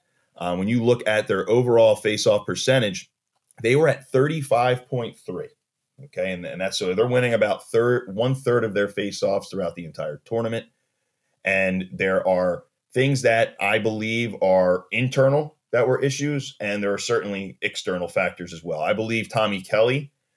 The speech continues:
is not a thirty-five percent face-off man. Tommy Kelly is a bona fide s-, starting caliber face-off man in the P L L, and I hope that he gets a fair shake coming next year.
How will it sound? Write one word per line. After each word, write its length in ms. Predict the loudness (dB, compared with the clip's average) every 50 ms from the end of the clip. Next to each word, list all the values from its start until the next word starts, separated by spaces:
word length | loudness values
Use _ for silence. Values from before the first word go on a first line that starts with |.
| _ _ _ _ _ _
is 220 | -6 -6 -4 -4
not 340 | -2 0 0 2 2 0 0 -2
a 80 | -4 -4
thirty-five 560 | -4 -2 -2 -2 -2 -2 -2 0 0 0 0 -2
percent 360 | -6 -8 -6 -6 -8 -6 -6
face-off 420 | -8 -8 -6 -8 -10 -10 -10 -12
man. 220 | -14 -14 -14 -16 -20 _ -8
Tommy 280 | -6 -4 -4 -4 -6 -2
Kelly 380 | 0 2 2 2 2 0 -2
is 240 | -6 -6 -8 -8 -8
a 40 | -10
bona 420 | -12 -6 -2 0 2 2 2 2
fide 640 | 2 2 2 2 4 4 2 2 0 -2 -4 -12 -20 _ _ _
s-, 220 | -20 -20 -20 -20 _ _ _ _ _ _ -20 -20 -14
starting 760 | -10 -8 -8 -8 -4 0 2 4 4 4 4 4 2 0 0 0
caliber 460 | 0 0 2 4 4 4 2 0 -2
face-off 500 | -2 -4 -4 -4 -2 -2 -2 -2 -2 -4
man 200 | -6 -8 -8 -8
in 60 | -10
the 60 | -12
P 200 | -12 _ -8 -6
L 140 | -4 -4 0
L, 300 | 2 2 2 2 0 -6 _ _ _ _ _ _ _ _
and 140 | -8 -4 -4
I 100 | -4 -4
hope 380 | -2 0 0 0 0 0 -2
that 200 | -2 0 0 -2
he 120 | -4 -8 -6
gets 260 | -2 -2 -2 -2 -4
a 60 | -8
fair 280 | -6 -4 -2 -2 -2 -2
shake 360 | -4 -4 -4 -4 -4 -4 -6
coming 260 | -6 -6 -6 -6 -8
next 300 | -8 -8 -8 -10 -10 -8
year. 320 | -4 -2 -2 -2 -2 -4